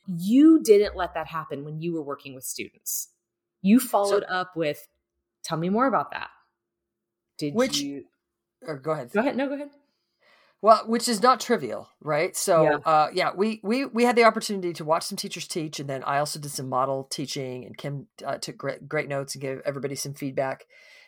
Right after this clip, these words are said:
Speaker 2: And one of the things that we noticed with a couple of the teachers were that the,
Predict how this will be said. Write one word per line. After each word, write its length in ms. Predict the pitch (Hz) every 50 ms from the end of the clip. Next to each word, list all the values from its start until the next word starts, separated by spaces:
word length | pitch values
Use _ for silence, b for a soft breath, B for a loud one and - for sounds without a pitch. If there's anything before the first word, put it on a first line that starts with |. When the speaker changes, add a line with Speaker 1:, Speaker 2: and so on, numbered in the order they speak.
| b b
Speaker 2:
And 320 | 160 175 175 170 160 160
one 220 | 175 165 180 185 214
of 60 | 226
the 40 | 220
things 180 | 220 180 160
that 100 | 160 156 156
we 100 | 156 185
noticed 460 | 254 320 302 220 175 170 - - 165
with 200 | 160 156 147 -
a 60 | 135
couple 220 | - 180 160 165
of 60 | 156 143
the 60 | 131
teachers 460 | - - 131 113 131 135 143 147 147
were 340 | - 151 147 143 143 139 135 -
that 200 | 143 131 - -
the, 220 | 143 139 135 127